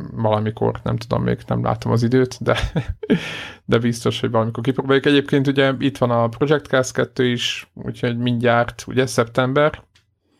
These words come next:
Itt van a, és akkor utána jön a többi. Úgyhogy ez elég kem-, elég kemény és, ö,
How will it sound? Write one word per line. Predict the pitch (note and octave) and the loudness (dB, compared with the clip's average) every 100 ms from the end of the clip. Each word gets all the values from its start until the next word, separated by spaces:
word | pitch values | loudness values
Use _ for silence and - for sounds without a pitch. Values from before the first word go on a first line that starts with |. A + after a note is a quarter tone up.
| _ _ _ _ _ _ _ - _ - | _ _ _ _ _ _ _ -20 _ -6
Itt | A#2+ - | -6 0
van | A#2+ | 2
a, | A2+ A2+ A2+ B2+ - | 4 2 2 0 -4
és | A#2+ A2+ | -6 -6
akkor | A2+ B2 B2+ | -8 -2 0
utána | A#2+ A#2+ | 2 2
jön | A#2 | 2
a | A2+ | 0
többi. | A2+ A2+ - A2 - - | 0 -4 -4 -8 -10 -10
Úgyhogy | - - A#2+ A#2+ | -10 -6 -4 -2
ez | A#2+ B2 - - | -4 -6 -8 -2
elég | C3 B2 A#2 | 2 2 2
kem-, | A2 A2 | 0 0
elég | B2+ B2 A#2+ A2+ A#2 | 0 2 2 0 -4
kemény | - A#2 A2+ A2+ A2 | 0 2 4 4 2
és, | A2 - | 0 0
ö, | A#2 A2+ A2 A2+ | 0 0 0 0